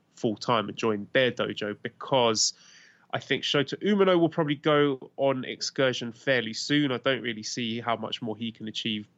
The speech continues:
being a young lion. And then you're left with Ren Narita,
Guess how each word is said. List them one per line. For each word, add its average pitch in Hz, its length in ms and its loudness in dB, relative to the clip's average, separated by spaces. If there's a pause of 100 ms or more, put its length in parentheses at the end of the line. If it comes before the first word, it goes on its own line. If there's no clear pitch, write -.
being 113 160 -2
a 107 40 -4
young 107 200 -2
lion. 117 280 0
And 127 140 -2
then 156 320 2
you're 131 140 0
left 131 340 -4
with 117 440 -6 (280)
Ren 151 200 2
Narita, 120 580 0